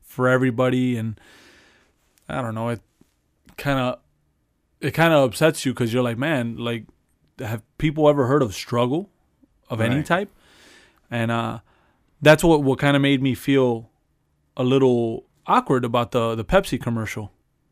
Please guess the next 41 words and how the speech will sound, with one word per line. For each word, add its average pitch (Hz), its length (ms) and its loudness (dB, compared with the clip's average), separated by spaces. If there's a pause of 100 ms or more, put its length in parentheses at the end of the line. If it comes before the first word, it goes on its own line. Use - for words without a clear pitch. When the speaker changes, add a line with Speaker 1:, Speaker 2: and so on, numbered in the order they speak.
(440)
Speaker 1:
You 131 100 -2
know, 113 320 -4
the 120 140 -6
whole 123 420 2
outrage 135 400 0
with 143 140 -6
that. 147 240 0 (220)
Speaker 2:
Mm-hmm. 104 160 -6
Speaker 1:
You 165 60 2
know, 113 220 -4 (560)
it 262 120 2
was 151 220 6
goofy. 143 560 2 (420)
It 143 120 4
was, 127 380 2
it 156 100 0
was, 139 340 4
um, 110 520 -4 (1500)
it's 185 220 -2
what, 208 220 4 (100)
it's 170 220 -2
what 180 280 4
brands 147 460 6
do, 156 180 10
you 117 140 0
know, 131 120 4
they 127 120 4
make 135 240 2
something, 175 380 0
and, 170 120 -4
and 165 100 4
the 160 60 4
message 175 340 4
was 135 140 0
a 120 60 -2
good 160 200 2
one, 107 280 -6 (800)
but 135 140 2
it's 131 120 0
like 139 160 4
people 135 420 2